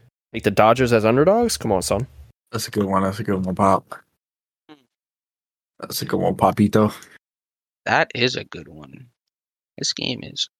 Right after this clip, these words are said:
Speaker 3: mm, mm, mm.
Speaker 2: That's a, that's dubs in the chatskis.
Speaker 3: It's a big series this weekend.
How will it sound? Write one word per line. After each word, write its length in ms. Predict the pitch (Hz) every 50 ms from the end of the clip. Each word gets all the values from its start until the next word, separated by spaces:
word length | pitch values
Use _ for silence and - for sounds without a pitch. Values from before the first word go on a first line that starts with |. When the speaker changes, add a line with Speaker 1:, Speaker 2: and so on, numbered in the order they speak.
| _ _ _ -
Speaker 3:
mm, 140 | - 131 131 123 _ _ _ _ _ _ _ _ 175 _ _ _ 151
mm, 80 | 151 - _ _ -
mm. 140 | 113 95 - - _ _ _ _ _ _ _ _ _ _ _ _ _ _ _ _ _ _ _ _
Speaker 2:
That's 220 | - 123 113 - -
a, 120 | 101 98 - _
that's 280 | - 117 110 107 - -
dubs 340 | - - 110 101 101 95 98
in 120 | 104 101 98
the 100 | 95 92
chatskis. 760 | - 107 98 98 95 - - - 95 92 92 - - - - _ _ _ _ _ _ _ _ _ _ _ _ _
Speaker 3:
It's 100 | - - 175
a 40 | 156
big 260 | 135 180 196 196 -
series 440 | - - 208 196 208 226 233 214 -
this 180 | 220 214 -
weekend. 520 | 214 220 220 220 226 220 220 220 240 262